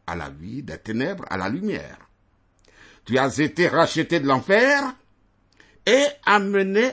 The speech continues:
au ciel. C'est le passage d'une situation négative à une situation positive.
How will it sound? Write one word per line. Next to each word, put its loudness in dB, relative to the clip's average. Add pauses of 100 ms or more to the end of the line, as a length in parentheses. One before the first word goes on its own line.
(120)
au 4
ciel. -2 (760)
C'est -8
le -4
passage -4
d'une -4
situation -4
négative -4 (460)
à -2
une 0
situation -6 (340)
positive. -4